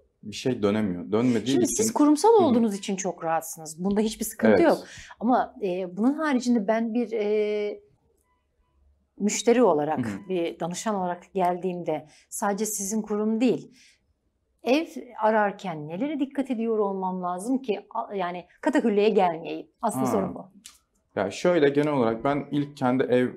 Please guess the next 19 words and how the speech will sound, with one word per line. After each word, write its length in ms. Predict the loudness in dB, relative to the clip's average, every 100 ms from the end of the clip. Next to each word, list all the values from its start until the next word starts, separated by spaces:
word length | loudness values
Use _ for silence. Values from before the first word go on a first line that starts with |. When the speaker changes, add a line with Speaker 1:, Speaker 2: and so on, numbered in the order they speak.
| 2
Speaker 1:
aradığımdan 600 | 4 4 2 0 2 2
örnek 400 | 0 0 -4 -4
vereyim. 400 | -2 -2 -2 -8 _ _ _ -2
Ya 100 | -2
sahibinden 540 | 4 4 4 2 4
baktığımda, 840 | 2 2 -4 -6 -2 0 0 2 2
e, 20 |
ya 180 | 2 2
da 160 | 0
herhangi 400 | 0 -2 -2 0
bir, 220 | 0 0
e, 420 | -2 -4 -4 -6 -8 -12 -18 -20 -20 _ _ _ 4
yerden, 480 | 6 6 4 2 -6 -6
mecradan 540 | -4 0 2 2 6
baktığımda 840 | 4 4 -6 -6 0 0 0 -6 -14
şeyi 320 | -2 2 2
görüyordum. 440 | 2 0 -2 -4 -10
Şimdi 460 | -8 -4 -4 -4 _ _ -18
mesela 560 | -4 2 4 2 -2